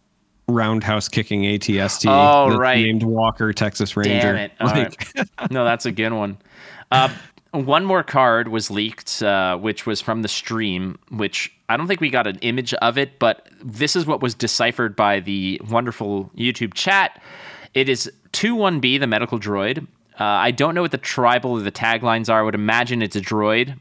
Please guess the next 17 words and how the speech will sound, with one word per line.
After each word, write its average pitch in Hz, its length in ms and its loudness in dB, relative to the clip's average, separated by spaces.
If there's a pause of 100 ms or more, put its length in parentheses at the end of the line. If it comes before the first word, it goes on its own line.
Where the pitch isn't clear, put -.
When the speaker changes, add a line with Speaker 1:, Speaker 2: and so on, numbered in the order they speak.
(120)
Speaker 2:
Uh, 95 280 -2 (100)
ultimately, 123 500 -4
it's 113 140 -4
a 117 60 2
one-cost 135 920 0 (100)
vigilance 113 760 -2 (340)
one 123 400 2
one 139 260 0
unit 110 360 0 (160)
that 107 200 0
says, 113 260 -2
"On 120 220 0
attack, 120 400 -2
heal 135 300 -2
another 120 240 0
character 110 420 0
by 92 200 0